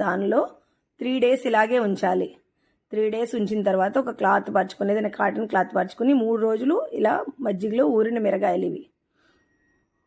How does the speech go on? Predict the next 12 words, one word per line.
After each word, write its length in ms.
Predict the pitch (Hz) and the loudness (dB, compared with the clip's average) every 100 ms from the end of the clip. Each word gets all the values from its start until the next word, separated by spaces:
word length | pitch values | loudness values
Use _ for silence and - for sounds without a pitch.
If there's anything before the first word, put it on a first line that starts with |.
| _ _ _ | _ _ _
ఇలా 100 | 240 202 | -6 -2
పైకి 240 | 196 202 202 | -2 -2 -4
కిందకి, 260 | 202 202 208 202 | -4 -4 -2 -2
పైకి 200 | 190 - | -4 -2
కిందకి 260 | 190 190 208 | -2 0 0
బాగా 220 | 180 202 208 | 0 0 0
కలుపుకొని 480 | 196 196 226 226 294 - - _ _ _ _ _ _ _ - | -2 -2 -2 0 0 0 -10 _ _ _ _ _ _ _ -8
ఈ 20 | |
మిరగాయలు 400 | 214 208 214 226 226 | -4 -2 0 0 2
ఇలా 140 | 220 247 | 2 4
ఆరబెట్టుకోవాలి. 680 | 208 208 190 - 208 185 190 | 4 2 0 -4 -4 -2 -2
చూడండి, 380 | 185 190 - - | -4 -4 -6 -8